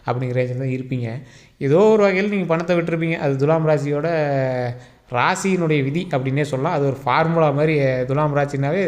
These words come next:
ஒரு ஏமாறக்கூடிய ராசி, ஒரு ஏமாந்த ராசி அப்படின்னு சொல்ற மாதிரி தான். So, அதனால இனி வரக்கூடிய காலங்கள்ல இந்த விஷயத்துல நீங்க கவனமா இருந்துட்டீங்கன்னாவே போதுமானது. வாகன விஷயங்களை கொஞ்சம் பார்த்து போயிட்டு வாங்க. லாங் டிரைவ் போறீங்க அப்படின்னா கூட ரெண்டு, மூணு பேர் போயிட்டு வாங்க. நைட் டிரைவ் கொஞ்சம் அதிகமா அவாய்ட் பண்ணுங்க. So,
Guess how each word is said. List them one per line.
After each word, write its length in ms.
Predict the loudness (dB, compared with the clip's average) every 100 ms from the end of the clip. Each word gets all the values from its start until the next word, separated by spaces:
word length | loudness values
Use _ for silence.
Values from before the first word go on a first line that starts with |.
| -4 -10
ஒரு 140 | -2 0
ஏமாறக்கூடிய 560 | 2 2 0 0 -2
ராசி, 220 | 0 -2
ஒரு 140 | -2 -2
ஏமாந்த 340 | -2 -4 -4
ராசி 260 | -4 -4 -6
அப்படின்னு 240 | -6 -6
சொல்ற 180 | -6 -6
மாதிரி 160 | -8 -12
தான். 140 | -14 -18 -20
So, 140 | -2 0
அதனால 340 | 2 2 2
இனி 240 | 2 2 2
வரக்கூடிய 400 | 2 2 0 0
காலங்கள்ல 280 | 2 2 0
இந்த 240 | 0 0
விஷயத்துல 300 | 0 -2 -4
நீங்க 320 | -2 -2 0
கவனமா 260 | 0 0 0
இருந்துட்டீங்கன்னாவே 480 | -2 -4 -4 -4 -4
போதுமானது. 440 | -2 -2 -6 -6 -8 -12 -8
வாகன 360 | 0 2 2 0
விஷயங்களை 340 | -2 -2 -4
கொஞ்சம் 180 | -2 -2
பார்த்து 280 | 0 0 0
போயிட்டு 220 | -2 -2
வாங்க. 200 | -2 -4 -8 -8
லாங் 320 | -4 -2 0 0
டிரைவ் 220 | 0 0
போறீங்க 280 | -2 -2 -2
அப்படின்னா 320 | -2 -6 -6
கூட 220 | -4 -4
ரெண்டு, 160 | -4 -6
மூணு 120 | -6
பேர் 120 | -8
போயிட்டு 200 | -6 -6
வாங்க. 140 | -4
நைட் 180 | -4 -2
டிரைவ் 260 | -2 -2 -2
கொஞ்சம் 260 | -6 -4
அதிகமா 360 | -4 -4 -6 -6 -8 -16 -12
அவாய்ட் 260 | -4 -2 -2
பண்ணுங்க. 360 | -6 -4 -6 -4
So, 140 | -2